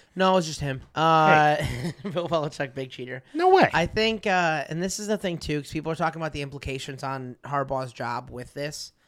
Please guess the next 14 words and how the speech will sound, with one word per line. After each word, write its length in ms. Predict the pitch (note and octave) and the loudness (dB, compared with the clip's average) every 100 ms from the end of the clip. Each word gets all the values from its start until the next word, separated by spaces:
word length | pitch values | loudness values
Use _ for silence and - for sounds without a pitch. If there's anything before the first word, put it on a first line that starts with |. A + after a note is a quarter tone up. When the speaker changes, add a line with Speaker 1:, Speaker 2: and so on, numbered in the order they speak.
| _ _ _ _ _ - | _ _ _ _ _ -12
Speaker 1:
I 240 | F2+ G#2 B2+ B2+ | -8 -8 -10 -10
wouldn't 260 | C#3 B2+ | -10 -10
be 120 | B2 | -12
surprised 380 | A2+ - A2 A2 | -12 -10 -10 -10
if 40 | A2 | -12
he's 180 | A2 G#2 | -14 -14
an 140 | G#2+ - | -16 -16
N 140 | B2 | -14
F 100 | A2 | -14
L 120 | G2 | -14
head 120 | G#2+ G#2 | -14 -8
coach 280 | D3 D#3 | -8 -8
next 240 | - - - | -14 -18 -18
year. 220 | - - | -18 -20